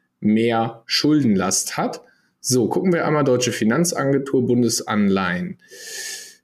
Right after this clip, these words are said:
Ähm, also ein siebenjähriger Coupon bringt aktuell zwei Komma ein Prozent Zinsen, zehn Jahre zwei Komma drei. Also war ich gar nicht so schlecht mit den zweieinhalb Pro-, zwei, zweieinhalb Prozent.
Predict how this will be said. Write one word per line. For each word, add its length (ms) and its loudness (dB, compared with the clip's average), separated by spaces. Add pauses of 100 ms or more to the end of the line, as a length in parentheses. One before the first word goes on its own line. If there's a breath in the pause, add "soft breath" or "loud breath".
(200)
Ähm, 500 0
also 240 0
ein 200 0
siebenjähriger 580 2
Coupon 460 -2
bringt 200 0
aktuell 380 0
zwei 300 -2
Komma 360 0
ein 380 0
Prozent 640 -2
Zinsen, 1000 2
zehn 400 2
Jahre 300 2
zwei 260 0
Komma 240 2
drei. 300 -2
Also 240 2
war 120 2
ich 100 -2
gar 100 -2
nicht 120 0
so 100 0
schlecht 360 -2
mit 140 2
den 100 2
zweieinhalb 480 0
Pro-, 160 -8
zwei, 220 -2
zweieinhalb 400 0
Prozent. 480 -4